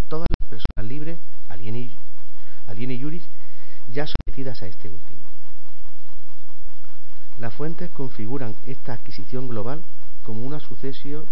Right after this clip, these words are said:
inter vivos. El acto se realiza delante de los comitia curiata,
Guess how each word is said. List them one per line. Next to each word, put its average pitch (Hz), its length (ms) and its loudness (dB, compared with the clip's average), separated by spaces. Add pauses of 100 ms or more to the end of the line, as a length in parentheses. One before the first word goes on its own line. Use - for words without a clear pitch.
inter 120 340 0
vivos. - 380 0 (3000)
El 113 140 0
acto 175 380 0 (1900)
se 123 80 0
realiza 135 400 0
delante 143 400 0
de 156 100 0
los 107 140 0
comitia 156 580 0
curiata, - 540 -2